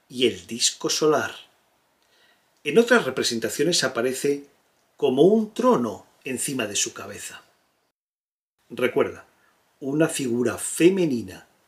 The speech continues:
con un trono en la cabeza es Isis. Este trono es el lugar donde se asienta la divinidad. El nombre egipcio de Isis es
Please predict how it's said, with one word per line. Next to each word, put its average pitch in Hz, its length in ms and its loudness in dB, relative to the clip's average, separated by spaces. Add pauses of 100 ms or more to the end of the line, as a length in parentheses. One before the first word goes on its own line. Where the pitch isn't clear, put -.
con 143 200 4
un 185 260 6
trono 113 400 6
en 101 220 -10
la 98 120 -8
cabeza 165 480 0 (380)
es - 440 -2 (400)
Isis. - 560 -4 (640)
Este - 240 -10
trono 160 320 4
es 185 120 -4
el 117 100 -4
lugar 107 440 2
donde 104 320 -2
se 107 200 -4
asienta 113 720 0
la 95 120 -12
divinidad. 90 640 -12 (920)
El 147 160 -2
nombre 160 260 10
egipcio 151 520 4
de 120 200 4
Isis 165 600 0
es - 440 -6